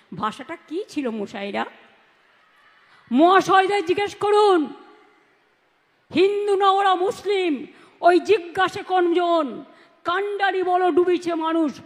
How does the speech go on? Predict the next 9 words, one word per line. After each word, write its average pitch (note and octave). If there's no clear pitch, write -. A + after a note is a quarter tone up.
সন্তান D#4
মোর D4+
মার। C4
কে D#4+
মানুষটি? E4+
বিদ্রোহী D4
কবি C#4+
নজরুল C#4
ইসলাম। B3+